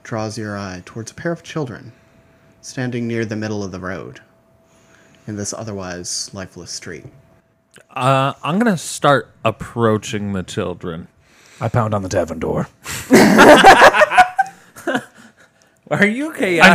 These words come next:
Speaker 3: need my morning ale.
Speaker 2: <laughs> Did you just straight up chaotic neutral? <laughs> Um, I'm gonna go for the children. Uh, I mean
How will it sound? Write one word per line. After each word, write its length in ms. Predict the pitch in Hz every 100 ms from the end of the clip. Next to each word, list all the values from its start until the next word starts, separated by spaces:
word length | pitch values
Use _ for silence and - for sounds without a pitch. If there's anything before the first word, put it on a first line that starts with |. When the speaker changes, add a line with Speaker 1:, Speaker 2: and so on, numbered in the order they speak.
| 190
Speaker 3:
need 60 |
my 140 | 180 165
morning 360 | 143 - -
ale. 200 | - -
Speaker 2:
<laughs> 1200 | 214 220 180 - 247 202 247 233 285 359 277 285 294 - 294 277 - - _ _ _ _ _ _ _ _ - 156 156
Did 120 | 254
you 120 | 247
just 260 | 233 156 -
straight 280 | - 151 151
up 180 | 139
chaotic 460 | - 135 123 120 120
neutral? 460 | 110 107 - 120 113
<laughs> 60 | 120 - - - - 1077 1077 1077 1047 - - - - _ _ _ _ _ _ - - - - _ - - -
Um, 360 | 127 127 120 117
I'm 160 | 131 170
gonna 160 | 185 175
go 320 | 143 143 135
for 680 | - 139 131 120 113 104 -
the 560 | 92 113 127 110 107 92 _
children. 500 | - 131 139 131 95
Uh, 40 | 98
I 380 | 107 104 92 95
mean 380 | 98 101 95